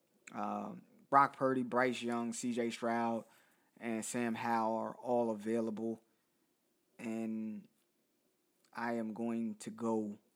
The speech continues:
with, again, I am going to go with Sam Howell if he's available.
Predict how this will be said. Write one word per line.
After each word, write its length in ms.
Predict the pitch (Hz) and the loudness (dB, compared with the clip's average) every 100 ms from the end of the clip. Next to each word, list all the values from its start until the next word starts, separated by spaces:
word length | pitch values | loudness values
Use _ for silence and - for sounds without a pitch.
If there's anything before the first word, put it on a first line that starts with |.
| _ _ _ _ _ - | _ _ _ _ _ -8
with, 220 | 113 107 | -6 -6
again, 480 | 104 117 110 110 104 _ _ _ | -2 -2 -2 -6 -10 _ _ _
I 220 | 113 135 | -6 -2
am 220 | 127 113 | -2 -4
going 300 | 110 110 101 - | -6 -8 -10 -12
to 100 | 110 | -12
go 240 | 110 101 - _ _ _ _ _ _ _ _ _ _ _ _ _ _ _ _ _ _ _ _ _ _ _ _ _ _ _ _ _ _ _ _ _ _ _ _ | -10 -12 -18 _ _ _ _ _ _ _ _ _ _ _ _ _ _ _ _ _ _ _ _ _ _ _ _ _ _ _ _ _ _ _ _ _ _ _ _
with 160 | 123 113 | -6 -4
Sam 300 | 123 113 113 | -6 -6 -8
Howell 380 | 113 113 127 104 | -8 -10 -12 -16
if 120 | 101 | -14
he's 160 | 113 107 | -14 -14
available. 480 | 101 - - - | -16 -16 -16 -20